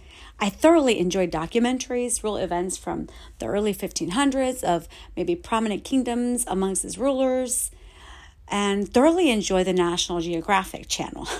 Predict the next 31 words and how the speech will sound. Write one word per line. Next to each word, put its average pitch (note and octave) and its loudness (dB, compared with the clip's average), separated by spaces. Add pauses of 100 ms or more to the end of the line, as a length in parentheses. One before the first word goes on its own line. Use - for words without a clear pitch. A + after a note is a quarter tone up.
(140)
<laughs> - -18
Yes, G#3+ 0 (100)
I A3 -2
could G#3 -6
watch G3+ 0 (440)
all D4+ 6
those E4 2
types - -2
of C#4+ -2
shows G3 0
on F#3 -2
a F3 0
Friday G#3 0
night G3 -2
with F#3 -10
some F3+ -4
popcorn. - -10 (600)
Yes, C#4 2 (100)
I A#3+ -2 (100)
am G3+ -4 (180)
completely C#4+ 2
working G#3+ -4 (160)
on G3+ -2
my F#3+ 0 (600)
nerd G3+ 0 (880)
status. - 0 (180)
I - -8
want G#3+ 0
to G#3+ -2
be G3+ 4
well-rounded B3+ 2